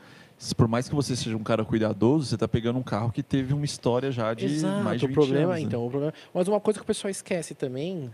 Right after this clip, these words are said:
Speaker 2: não só do Maré, mas como os, os Citroëns, tudo, por mais que ele tenha dez anos aí de carreira, ele ainda é um carro de luxo.
Speaker 1: É.
Speaker 2: Então, as peças, o valor delas ainda é valores de peças de carro de luxo, cara.
Speaker 1: E mais escassa, porque não tem tanta demanda mais.
Speaker 2: Exato, e muito mais cara, esse que é o problema.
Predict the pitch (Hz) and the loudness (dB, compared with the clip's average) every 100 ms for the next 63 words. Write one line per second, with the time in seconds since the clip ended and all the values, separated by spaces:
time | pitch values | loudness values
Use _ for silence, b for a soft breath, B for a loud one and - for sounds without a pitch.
0 | - - 127 160 - 147 131 127 117 135 | -14 -8 -6 -6 -4 -4 -4 -6 -2 0
1 | 147 127 120 - - 135 127 123 - - | 2 0 -4 -8 -8 -8 -8 -12 -14 -12
2 | 123 120 113 135 139 - 147 143 110 B | -6 -4 -4 -4 -8 -8 -6 -6 -8 B
3 | B B B B - 151 160 196 208 185 | B B B B -2 0 0 -2 -6 -4
4 | 175 160 147 156 160 135 143 120 127 117 | -2 0 2 2 2 2 0 0 -4 -4
5 | 110 - 113 131 180 139 104 - _ 139 | -4 -2 -2 0 2 0 -2 -12 _ -4
6 | 160 160 160 180 202 196 170 139 127 117 | -2 0 2 2 0 -2 -4 -2 -2 -4
7 | 113 - - - 107 98 101 - 131 156 | -8 -16 -18 -6 -4 -4 -8 -8 -4 0
8 | 175 165 - 151 185 160 123 123 131 123 | 0 -2 -2 -2 -2 -6 -6 -2 0 2
9 | 135 131 131 139 143 143 143 135 127 135 | 0 0 -2 -2 -2 -4 -4 -4 -4 -4
10 | 147 147 135 143 143 - 135 139 151 143 | -4 -4 -4 -4 -8 -4 -4 -2 -6 -4
11 | 151 151 170 - - - 120 110 107 120 | -2 -2 -4 -6 -14 -4 0 0 -2 -4
12 | - - 110 131 - 135 127 135 127 131 | -4 -2 0 0 -4 -4 -2 -2 -2 -2
13 | 123 127 - 135 131 120 139 139 135 98 | -2 -2 0 0 2 2 2 2 0 -4
14 | 120 117 120 120 135 151 175 - - 156 | -6 -4 -4 -6 -6 -6 -6 -10 -14 -8
15 | 135 143 170 143 113 110 | -8 -6 -6 -4 -6 -8